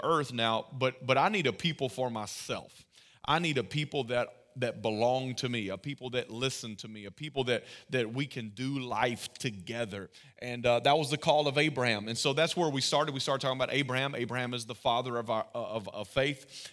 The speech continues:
and, uh, he believed on the Lord, and, uh, the Lord counted it to him as righteousness. Uh, he didn't have a son. He was old age. God gave him a promise. He waited twenty-five years. That promise came. Uh, his name was Isaac.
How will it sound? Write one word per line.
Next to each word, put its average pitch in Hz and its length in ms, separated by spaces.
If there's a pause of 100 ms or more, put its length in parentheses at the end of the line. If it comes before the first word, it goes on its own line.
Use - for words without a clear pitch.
and, 117 300
uh, 110 60
he 123 120
believed 120 400
on 123 140
the 117 80
Lord, 135 340 (380)
and, 113 280
uh, 113 200
the 113 100
Lord 113 240
counted 123 380
it 104 80
to 110 80
him 127 200
as 98 220
righteousness. 131 720
Uh, 95 60
he 107 160
didn't 123 240
have 117 320 (240)
a 110 80
son. 131 320
He 117 60
was 101 200
old 127 240
age. 127 320
God 107 220
gave 110 140
him 104 120
a 101 60
promise. 135 420
He 107 100
waited 104 240
twenty-five 110 480
years. 135 280
That - 180
promise 113 340 (140)
came. 147 320 (320)
Uh, 110 180
his 110 240
name 113 200
was 104 120 (100)
Isaac. 135 540